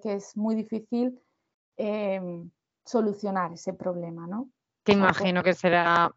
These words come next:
Speaker 2: un problema que no tiene una solución
Speaker 1: Mm.
Speaker 2: real.
Speaker 1: <laughs>
Speaker 2: Ya, <laughs> imagino que una, una, otro paréntesis dentro de paréntesis. Eh, ¿qué acento tienen? <laughs> Lo siento romper el momento este de derechos humanos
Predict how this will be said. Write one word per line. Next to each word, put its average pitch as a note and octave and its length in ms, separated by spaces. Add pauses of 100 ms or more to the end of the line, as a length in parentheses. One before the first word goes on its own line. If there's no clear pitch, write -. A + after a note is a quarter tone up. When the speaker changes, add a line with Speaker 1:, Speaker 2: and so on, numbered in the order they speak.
Speaker 2:
un E3+ 160
problema E3 460
que D3+ 120
no D3 240
tiene C#3 760 (280)
una C#3+ 480 (160)
solución C3+ 1120
Speaker 1:
Mm. - 200
Speaker 2:
real. B2+ 320 (100)
Speaker 1:
<laughs> C#4 480
Speaker 2:
Ya, D#3 280
<laughs> - 600
imagino F3 680
que D#3+ 260 (320)
una, C4 360
una, A#3+ 440
otro A3 240 (320)
paréntesis G#3 540
dentro A3+ 280
de G#3+ 140
paréntesis. G3+ 680 (420)
Eh, G#3 500 (100)
¿qué G#3 100
acento G#3+ 380
tienen? F#3+ 540
<laughs> - 540
Lo A#3 120
siento A#3 360
romper B3 320
el A#3+ 100
momento A3+ 380
este A3 260
de G#3+ 480
derechos A3 440
humanos - 300